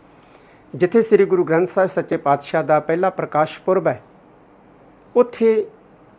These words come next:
ਗ੍ਰੰਥੀ ਸਥਾਪਨਾ ਦਿਵਸ ਵੀ ਹੈ, ਕਿਉਂਕਿ ਅੱਜ ਦੇ ਦਿਨ ਹੀ ਬਾਬਾ ਬੁੱਢਾ ਸਾਹਿਬ ਜੀ ਧੰਨ ਗੁਰੂ ਗ੍ਰੰਥ ਸਾਹਿਬ ਸੱਚੇ ਪਾਤਸ਼ਾਹ ਦੀ ਹਜ਼ੂਰ ਤਾਬਿਆ ਬੈਠੇ ਔਰ ਹੁਕਮਨਾਮਾ,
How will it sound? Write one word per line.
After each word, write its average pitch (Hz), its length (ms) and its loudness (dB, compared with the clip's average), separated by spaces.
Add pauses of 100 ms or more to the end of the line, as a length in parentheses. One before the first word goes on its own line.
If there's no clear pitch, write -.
(340)
ਗ੍ਰੰਥੀ 202 600 -2 (180)
ਸਥਾਪਨਾ 180 600 -2
ਦਿਵਸ 185 380 -4
ਵੀ 143 260 -6
ਹੈ, - 80 -14 (1200)
ਕਿਉਂਕਿ 208 260 -2 (100)
ਅੱਜ 220 120 2
ਦੇ 220 160 2
ਦਿਨ 151 220 -2
ਹੀ 139 160 -4 (920)
ਬਾਬਾ 151 200 2
ਬੁੱਢਾ 175 280 0
ਸਾਹਿਬ 143 360 -2
ਜੀ 135 200 -10 (840)
ਧੰਨ 156 180 6
ਗੁਰੂ 185 180 2
ਗ੍ਰੰਥ 156 340 -2
ਸਾਹਿਬ 190 140 -2
ਸੱਚੇ 160 280 -6
ਪਾਤਸ਼ਾਹ 151 460 -4
ਦੀ 147 140 -6
ਹਜ਼ੂਰ 143 320 -8
ਤਾਬਿਆ 139 340 -4
ਬੈਠੇ 156 320 -6 (1300)
ਔਰ 180 120 4
ਹੁਕਮਨਾਮਾ, 170 720 0